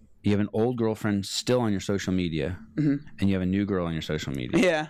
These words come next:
Speaker 2: I just didn't wanna go through and delete all the pictures. This is too much work.
Speaker 1: Was it, it was the, so it was the thought to do that? Like, what are the rules with
Speaker 2: I
Speaker 1: that?
Speaker 2: don't
Speaker 1: Like, like, well, they didn't have social media when I
Speaker 2: Right?
Speaker 1: was a kid,
Speaker 2: Like, I don't
Speaker 1: but now
Speaker 2: know.
Speaker 1: you've grown up with this shit.
Speaker 2: Yeah,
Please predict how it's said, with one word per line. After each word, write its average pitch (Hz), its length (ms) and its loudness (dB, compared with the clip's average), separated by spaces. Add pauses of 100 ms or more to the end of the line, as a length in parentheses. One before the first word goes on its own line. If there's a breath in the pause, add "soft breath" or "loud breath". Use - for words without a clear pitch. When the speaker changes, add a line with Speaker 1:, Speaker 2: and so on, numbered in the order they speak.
(680 soft breath)
Speaker 2:
I 160 100 4
just 208 160 -4
didn't 190 240 0
wanna 151 200 2
go 123 160 0
through 123 180 -2
and 113 80 -2
delete 110 240 -4
all 110 100 -4
the 107 60 -8
pictures. 117 420 -6
This 135 80 -4
is 131 80 -4
too - 160 -10
much - 160 -12
work. - 260 -10
Speaker 1:
Was 147 160 4
it, 151 100 0
it 151 160 0
was 139 240 2
the, 131 260 2
so 131 160 2
it - 20 2
was 107 140 0
the 101 60 -4
thought 107 280 0
to 147 80 -4
do 151 120 0
that? 175 260 0
Like, 127 160 0
what 156 140 2
are 120 260 0
the 123 100 0
rules 110 380 0
with 90 120 -2
Speaker 2:
I - 60 2
Speaker 1:
that? 240 80 4
Speaker 2:
don't 330 80 4
Speaker 1:
Like, 131 220 0
like, 139 240 0
well, 135 100 0
they 131 140 2
didn't 175 140 2
have 160 120 2
social 143 280 0
media 107 260 2
when 90 120 2
I - 40 2
Speaker 2:
Right? - 80 4
Speaker 1:
was 95 100 -6
a 98 60 -8
kid, - 120 -4
Speaker 2:
Like, 190 120 2
I 196 100 2
don't 240 120 2
Speaker 1:
but 139 60 -4
now 147 140 2
Speaker 2:
know. - 80 0
Speaker 1:
you've 165 120 -2
grown 127 220 2
up 135 120 0
with 120 140 -6
this 95 120 -2
shit. 320 120 2
Speaker 2:
Yeah, 135 180 0